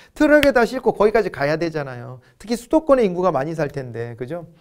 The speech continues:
어, 수도권에서 간다고 치면은 엄청 먼 거리예요. 한참을 가야 되고 가서도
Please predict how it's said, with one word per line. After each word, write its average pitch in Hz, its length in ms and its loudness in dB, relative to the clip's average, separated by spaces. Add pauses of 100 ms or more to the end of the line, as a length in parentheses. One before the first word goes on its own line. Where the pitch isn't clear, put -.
(380)
어, 165 260 2
수도권에서 247 540 2
간다고 170 420 -2
치면은 185 500 -6
엄청 175 380 -4
먼 120 180 -4
거리예요. 139 640 -6 (260)
한참을 220 540 -8
가야 143 300 -6
되고 190 500 -8 (280)
가서도 196 840 -2